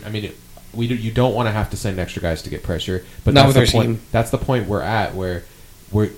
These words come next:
Speaker 1: and, uh, the thing about our defense is it's physical, but it's, it's, it's good, but it's not the fastest defense ever.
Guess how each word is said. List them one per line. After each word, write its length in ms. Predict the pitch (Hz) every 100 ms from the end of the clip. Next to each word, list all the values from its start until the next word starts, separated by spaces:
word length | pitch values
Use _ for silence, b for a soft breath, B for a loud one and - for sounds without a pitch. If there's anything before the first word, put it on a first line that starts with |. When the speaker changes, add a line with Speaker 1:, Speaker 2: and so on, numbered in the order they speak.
| -
Speaker 1:
and, 140 | 110
uh, 100 | 110 - -
the 60 | 113
thing 220 | 147 151
about 240 | 156 143
our 100 | 131
defense 320 | 117 120 113
is 140 | 98 92
it's 160 | -
physical, 480 | - 117 117 123 135
but 140 | 117 90
it's, 160 | 87 - - - -
it's, 480 | 113 110 110 -
it's 360 | - - - -
good, 320 | - 139 98 -
but 100 | 95
it's 160 | -
not 240 | 110 110 -
the 80 |
fastest 540 | 80 104 95 92 92 -
defense 320 | 98 87 82
ever. 240 | 98 87